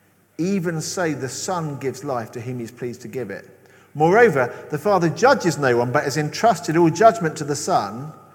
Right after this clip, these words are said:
so that all may honor the Son just as they honor the Father. Whoever does not honor the Son does not honor the Father who sent him." Two, two things that Jesus copies from his Father. Firstly,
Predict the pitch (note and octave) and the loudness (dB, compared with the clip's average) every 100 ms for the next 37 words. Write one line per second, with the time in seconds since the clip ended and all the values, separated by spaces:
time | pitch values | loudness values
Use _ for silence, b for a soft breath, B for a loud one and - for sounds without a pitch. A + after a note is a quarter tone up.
0 | b b b b b b - D3 C3+ D#3 | b b b b b b -6 -2 0 0
1 | F3 F3+ D#3+ D3+ D3 C#3 B2+ C#3+ B2 B2 | 0 2 0 0 -2 -4 -4 -6 -6 -8
2 | C3 - B2+ B2+ A#2+ A2+ A2+ A#2 G#2+ - | -12 -10 -8 -8 -8 -12 -14 -12 -12 -10
3 | C3 D3 E3+ D3 C3+ D#3 G3+ D3+ C3 A#2 | -6 -2 -2 -2 -6 -2 -2 -2 -6 -8
4 | - A#2 A#2 A2+ C#3 - B2 A#2 - A2+ | -10 -10 -12 -10 -10 -10 -12 -14 -10 -10
5 | A2 G#2 B B B - B2+ C#3+ A2 A2 | -10 -14 B B B -16 -10 -10 -10 -14
6 | B - C#4 B3 C4+ C#4 G3+ D3+ C3 D#3+ | B -2 -2 0 -2 0 2 0 0 -2
7 | D3 E3 D3 C3+ E3 D3+ D3+ D3 C3+ D#3+ | 0 0 0 -4 -6 -6 -6 -8 -4 -4
8 | D#3+ D#3 C4+ C4+ F3+ C#3+ C#3 | -4 -2 2 2 0 0 -2